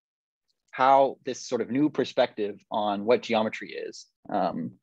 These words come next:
as opposed to the Cartesian coordinates. Okay, so this is the modern philosophy that, um,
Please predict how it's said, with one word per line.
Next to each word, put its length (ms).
as 200
opposed 520
to 240
the 100
Cartesian 480
coordinates. 460
Okay, 280
so 580
this 220
is 420
the 120
modern 760
philosophy 800
that, 360
um, 360